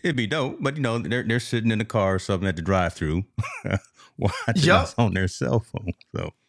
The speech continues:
Speaker 2: And, and, and I thought about it. I was like, if anything, so a client I have, um, I gotta go to her house in two weeks.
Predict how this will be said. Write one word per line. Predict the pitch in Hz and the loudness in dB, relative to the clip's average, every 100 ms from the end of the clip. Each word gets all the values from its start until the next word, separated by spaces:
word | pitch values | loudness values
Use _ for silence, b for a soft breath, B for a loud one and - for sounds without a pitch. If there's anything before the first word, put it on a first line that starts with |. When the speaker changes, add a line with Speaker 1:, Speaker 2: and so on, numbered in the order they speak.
| _ - | _ -2
Speaker 2:
And, | 190 190 | 0 2
and, | 185 180 | 2 2
and | 170 175 | 4 2
I | 165 | 2
thought | 202 269 | 0 0
about | 226 156 143 | 2 2 2
it. | |
I | 147 | 0
was | 143 143 | 0 0
like, | 143 151 | 2 0
if | 131 170 | 0 0
anything, | 214 220 170 160 - | 0 0 0 -2 0
so | - 185 151 | 2 2 2
a | |
client | - 214 226 190 | 0 0 2 2
I | 165 | 4
have, | 160 143 127 - | 4 2 -2 -2
um, | 139 135 135 135 | 2 2 2 2
I | 147 | 2
gotta | 156 143 | 2 2
go | 135 143 | 2 2
to | 135 | 2
her | 135 143 | 2 2
house | 147 135 127 - | 0 0 -2 -2
in | 139 131 | 0 0
two | - 131 | 0 0
weeks. | 139 208 147 - | 0 0 -2 -4